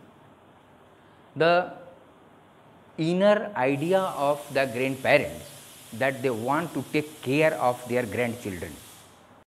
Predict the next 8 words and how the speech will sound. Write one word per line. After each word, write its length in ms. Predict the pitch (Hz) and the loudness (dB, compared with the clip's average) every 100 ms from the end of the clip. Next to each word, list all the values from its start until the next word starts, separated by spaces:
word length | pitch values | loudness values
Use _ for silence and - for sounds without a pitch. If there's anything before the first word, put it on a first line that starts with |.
| _ _ - - - - - - - - - - - - - - - - - - - - - - - | _ _ -20 -20 -20 -20 -20 -20 -20 -20 -20 -20 -20 -20 -20 -20 -20 -20 -20 -20 -20 -20 -20 -20 -16
Here, 380 | - 233 101 - - - - - - - - - - - | 6 6 6 0 -12 -18 -20 -20 -20 -20 -20 -20 -20 0
as 240 | 131 202 | 2 2
for 400 | 202 185 175 - - - - - - - - - _ _ - | 2 4 4 0 -14 -20 -20 -20 -20 -20 -20 -20 _ _ -6
the 120 | 131 | -4
summary 480 | 131 - 156 165 185 | -4 -4 -2 0 2
of 240 | 147 135 - | 2 0 -6
this 300 | 131 - - - 120 | -8 -8 -14 -14 -12
chapter, 380 | - 127 - | 0 0 0